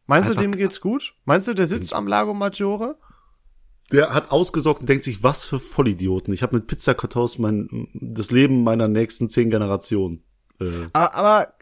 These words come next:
Speaker 1: da hab ich so drüber nachgedacht, ne? Das ist halt voll die Nische.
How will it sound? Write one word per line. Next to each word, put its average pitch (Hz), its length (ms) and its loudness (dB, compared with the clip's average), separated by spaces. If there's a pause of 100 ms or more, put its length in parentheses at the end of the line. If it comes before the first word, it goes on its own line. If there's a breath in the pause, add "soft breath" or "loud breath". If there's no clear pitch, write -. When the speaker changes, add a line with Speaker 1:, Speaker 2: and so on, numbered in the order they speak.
(220)
Speaker 1:
da 185 160 0
hab 233 80 0
ich 247 100 -2
so 226 80 -2
drüber 190 220 0
nachgedacht, 170 580 -2
ne? 165 280 -6 (200 soft breath)
Das 139 180 -4
ist 190 160 -2
halt 185 160 0
voll - 460 -4
die 202 140 -6
Nische. 208 440 -8